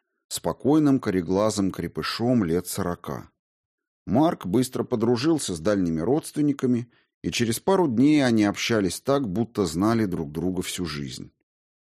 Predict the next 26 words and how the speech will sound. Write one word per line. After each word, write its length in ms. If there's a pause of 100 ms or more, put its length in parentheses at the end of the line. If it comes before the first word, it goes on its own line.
(180)
Прокуратура 680
находилась 640
рядом, 640
и 160
из 100
стажировки 680
в 140
ней 340 (320)
Марк 400
практически 680
ничего 440
не 120
вынес. 580 (560)
За 200
исключением 720
ящиков 640
с 80
овощами 560
и 40
фруктами, 680
которыми 520
с 140
ним 240
делился 540
руководитель 720
стажировки. 720